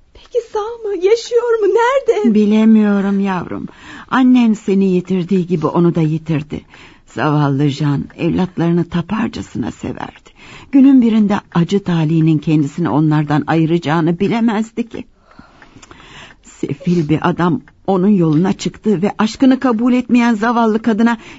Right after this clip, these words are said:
Speaker 2: cinayetini yükleyerek ortadan yok oldu. Evet yavrum, inan bana, anneni hor görme. O çok acı çekti.
Speaker 1: Ama gene de başıma gelen felaketler onun yüzünden değil mi Lizon Hanım?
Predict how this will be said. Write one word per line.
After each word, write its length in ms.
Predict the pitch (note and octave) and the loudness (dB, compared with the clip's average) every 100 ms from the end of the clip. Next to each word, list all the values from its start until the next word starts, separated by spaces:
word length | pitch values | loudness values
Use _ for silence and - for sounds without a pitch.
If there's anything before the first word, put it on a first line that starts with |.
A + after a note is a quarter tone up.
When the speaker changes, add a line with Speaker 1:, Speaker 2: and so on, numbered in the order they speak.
| - | -4
Speaker 2:
cinayetini 720 | F#3 G3 G3+ G3 G3 G3 G#3 | 0 2 2 2 2 4 6
yükleyerek 500 | F3+ - F#3 G#3 G#3 - - | 4 2 2 2 0 -4 0
ortadan 580 | G#3 F#3+ E3+ F#3 F#3+ D3 | 0 0 -4 -2 0 2
yok 260 | D3+ D3 | 0 -2
oldu. 260 | - F#2+ - - _ _ - | -8 -8 -14 -20 _ _ -8
Evet 340 | F3 C#2+ D2 - | -8 -6 -8 -8
yavrum, 300 | - - - _ - _ - | -10 -12 -20 _ -20 _ -4
inan 340 | G3 G3 - | -2 0 -2
bana, 240 | - - - _ - B3 | -6 -12 -18 _ -20 -8
anneni 380 | - G3+ E3+ D3+ | 0 2 2 2
hor 240 | D3+ D3 C3+ | 2 0 0
görme. 480 | C#3 A2+ - - - _ _ _ | -2 -4 -4 -10 -14 _ _ _
O 120 | G3+ G3 _ | -6 -6 _
çok 360 | - A#3+ B3 - | -10 -8 -8 -8
acı 220 | E3+ - | -6 -8
çekti. 480 | - - - - - - _ _ _ _ _ | -12 -16 -18 -20 -20 -20 _ _ _ _ _
Speaker 1:
Ama 200 | D#4+ C4+ | -14 -10
gene 360 | C#4+ C4+ D4 D4 | -8 -8 -8 -8
de 100 | C#4+ | -8
başıma 320 | C#4 C#4 C#4+ | -8 -8 -8
gelen 340 | C#4 C4+ C#4 C#4 | -8 -8 -8 -8
felaketler 720 | C4 C4+ C#4 C#4 C#4 C4+ C#4 | -8 -8 -8 -12 -10 -8 -8
onun 220 | C4+ C#4+ | -8 -8
yüzünden 640 | C#4+ B3 B3+ A#3+ A3+ B3 | -8 -8 -8 -8 -8 -10
değil 140 | C4 D#4 | -8 -8
mi 140 | B3+ | -8
Lizon 300 | C4 A#3+ A#3 | -10 -14 -18
Hanım? 200 | B3 - | -18 -20